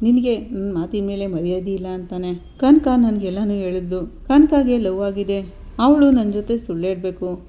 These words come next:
ಆದ್ರೆ ಇಲ್ಲಿ ಸುಳ್ಳು ಹೇಳ್ತಿರೋದು ನೀನು." ಆಗ ಮೀನಾ, "ಸುಳ್ಳು ಹೇಳಕ್ ಏನ್ರಿ ಇದೆ? ನಿಂತು ನಿಧಾನಕ್ಕೆ ಈ ಕೆಲ್ಸನೆಲ್ಲ ಮಾಡ್ಬೇಕು.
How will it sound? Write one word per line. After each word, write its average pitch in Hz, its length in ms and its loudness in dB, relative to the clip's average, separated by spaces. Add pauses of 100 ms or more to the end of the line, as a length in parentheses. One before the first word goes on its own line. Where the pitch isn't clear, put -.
ಆದ್ರೆ 262 300 2
ಇಲ್ಲಿ 233 200 0
ಸುಳ್ಳು 220 280 -4
ಹೇಳ್ತಿರೋದು 202 560 -4
ನೀನು." 180 300 -4 (360)
ಆಗ 285 200 4
ಮೀನಾ, 233 440 4
"ಸುಳ್ಳು 254 280 -2
ಹೇಳಕ್ 240 320 0
ಏನ್ರಿ 196 300 -6
ಇದೆ? 175 240 -8 (360)
ನಿಂತು 285 360 6
ನಿಧಾನಕ್ಕೆ 233 600 0
ಈ 233 120 0
ಕೆಲ್ಸನೆಲ್ಲ 214 640 -2
ಮಾಡ್ಬೇಕು. 180 480 -6